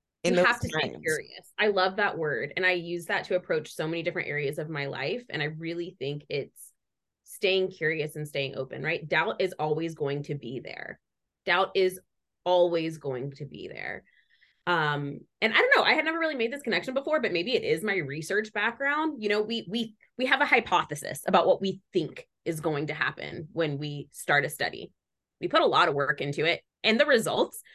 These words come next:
Speaker 2: could be something that we did not anticipate at all. It could be exactly counter to our hypothesis.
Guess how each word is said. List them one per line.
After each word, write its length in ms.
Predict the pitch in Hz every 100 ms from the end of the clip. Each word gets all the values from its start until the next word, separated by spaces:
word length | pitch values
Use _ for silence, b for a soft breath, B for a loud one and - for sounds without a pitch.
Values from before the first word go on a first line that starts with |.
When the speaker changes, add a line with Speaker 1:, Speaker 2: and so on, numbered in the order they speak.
| B
Speaker 2:
could 140 | - 214
be 340 | 262 254 254 - -
something 340 | 214 208 254
that 140 | 240
we 180 | 214 196 - _ _ _ 156
did 280 | 254 202
not 400 | 160 160 156 208 - _
anticipate 880 | 185 160 - - 185 147 156 165 - _ -
at 200 | 170 - -
all. 240 | - -
It 80 | -
could 120 | 226
be 200 | 247 -
exactly 560 | 214 - 240 262 247 -
counter 640 | - - 214 233 147 98 _ _ -
to 100 | 202
our 100 | 175
hypothesis. 800 | 165 160 156 - - - 147